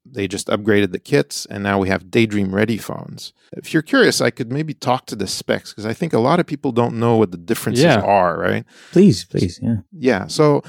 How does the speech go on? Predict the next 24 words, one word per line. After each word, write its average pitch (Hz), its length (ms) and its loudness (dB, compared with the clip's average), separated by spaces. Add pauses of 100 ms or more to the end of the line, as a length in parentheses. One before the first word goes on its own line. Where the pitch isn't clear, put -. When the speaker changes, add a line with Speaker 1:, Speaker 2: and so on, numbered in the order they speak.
(220)
Speaker 1:
the 143 60 -8
thing 240 120 2
with 240 160 4
Cardboard 147 420 4
is 104 200 4
it 120 160 -4
introduced 123 540 0
V 110 140 2
R 107 200 4
to 110 120 0
a 95 40 4
lot 95 320 0
of - 100 -8
people. - 460 -10
What's 139 180 0
kinda 175 240 0
sad 208 320 2
about 107 240 0
Cardboard 101 420 -2
is 98 140 -6
not 127 240 0
really 113 260 2
that 92 260 0
great. 92 440 -4